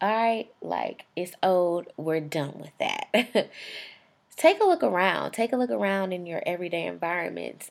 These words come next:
and, you know, let's not dwell in the past and, "Oh, it used to be this way and I wish it could still be this way." Look around and see what God has made new in your life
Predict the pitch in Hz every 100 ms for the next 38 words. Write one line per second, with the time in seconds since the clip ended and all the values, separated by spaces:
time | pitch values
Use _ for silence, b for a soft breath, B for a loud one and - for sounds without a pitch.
0 | - 170 160 - - 190 175 170 170 196
1 | 247 - 214 196 - - 160 175 175 170
2 | 165 160 170 160 156 156 160 - - -
3 | - B B B B - 240 247 214 196
4 | 240 240 214 208 226 226 214 220 214 208
5 | 165 165 B B B - 175 220 220 226
6 | 208 226 202 202 196 196 202 190 180 180
7 | 190 b b b b b _ 190 311 330
8 | 285 240 208 208 196 185 180 160 160 170
9 | 165 160 156 160 156 170 170 - 160 160
10 | 160 185 202